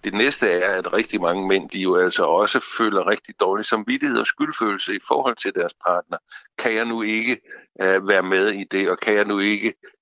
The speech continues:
give os det, som, som, som vi rigtig gerne vil have? Og så er der jo nogen, som får en stor tvivl om, jamen, hvordan er det så, hvis, hvis vi så skal have noget sæddonationer, kunstige inseminationer, alle sådan nogle ting der.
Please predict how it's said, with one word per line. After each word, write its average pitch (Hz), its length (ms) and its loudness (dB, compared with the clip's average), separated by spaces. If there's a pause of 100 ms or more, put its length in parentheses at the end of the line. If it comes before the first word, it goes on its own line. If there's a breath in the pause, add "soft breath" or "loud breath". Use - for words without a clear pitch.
(100)
give 107 220 2
os 90 160 2
det, 101 220 0
som, 98 300 -2
som, 90 340 -4
som 90 280 -4
vi 90 80 0
rigtig 92 340 -2
gerne 87 260 0
vil 90 100 -4
have? 92 220 0 (760 loud breath)
Og - 120 -2
så 123 120 2
er 139 40 0
der 147 80 0
jo 113 60 -2
nogen, 110 240 -4
som 120 180 -4
får 101 200 0
en 92 80 -6
stor 101 300 -2
tvivl 160 340 2
om, 95 220 0
jamen, 90 200 -6
hvordan 120 260 2
er 104 160 4
det 139 140 -2
så, 98 360 2
hvis, 98 180 -4
hvis - 300 -10
vi - 60 -10
så 107 140 -2
skal 92 280 -2
have 135 120 0 (920)
noget 95 220 0
sæddonationer, 87 1040 0 (120)
kunstige 98 400 -2
inseminationer, 87 720 -2
alle 101 200 2
sådan 92 180 2
nogle 85 220 -6
ting 87 220 -6
der. 87 140 2